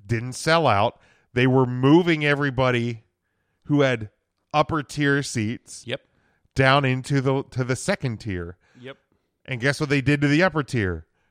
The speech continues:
Speaker 1: Turned all the fucking lights off.
Speaker 2: Seems really simple.
Speaker 1: You close the upper tier, you turn all the lights off, nobody sees it, everybody just sees a sold out lower bowl and second tier and floor.
Speaker 2: Then it looks like it's a full arena.
Speaker 1: It looks like it's a s-, complete freaking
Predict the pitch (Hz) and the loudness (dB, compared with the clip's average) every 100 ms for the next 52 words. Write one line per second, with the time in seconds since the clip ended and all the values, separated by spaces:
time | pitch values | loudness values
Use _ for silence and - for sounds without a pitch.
0 | _ - 151 160 165 - - 220 185 170 | _ -4 -2 0 -2 -4 0 0 0 0
1 | 202 196 - 127 90 85 - 135 123 - | 2 0 0 0 0 -6 -14 -18 -18 -14
2 | 131 123 - 139 123 110 113 - 135 170 | -12 -12 -14 -18 -12 -2 -2 -2 2 4
3 | 190 165 175 175 170 - 160 147 107 - | 4 2 2 2 -4 -2 -2 0 -2 -2
4 | 143 175 165 156 147 139 156 139 120 110 | -2 0 -2 0 0 0 -2 -4 -4 2
5 | 131 156 143 - 165 131 110 - - - | 2 2 -4 -2 -2 0 -2 -4 -10 -2
6 | 135 143 143 135 - 143 117 101 - - | 2 2 2 0 -2 -4 -4 -8 -6 -2
7 | 143 143 139 135 _ _ _ - 117 143 | 0 2 0 0 _ _ _ -2 4 4
8 | 151 143 139 135 _ - - 110 101 - | 4 4 2 0 _ -18 -10 -10 -8 -2
9 | 143 135 120 127 117 113 - 110 101 110 | -2 -2 -8 -4 -2 -2 -4 -10 -10 -8
10 | 98 - _ _ _ _ 107 113 117 113 | -8 -10 _ _ _ _ -14 -12 -10 -10
11 | 117 117 - 120 117 107 - 123 113 110 | -10 -14 -10 -12 -10 -16 -14 -12 -10 -8
12 | 104 101 101 131 143 151 127 127 101 - | -6 -4 0 -2 0 -2 -2 -4 -8 -12
13 | - 131 104 113 117 139 143 - 127 | -6 -6 -4 -4 -2 -2 -4 -6 -6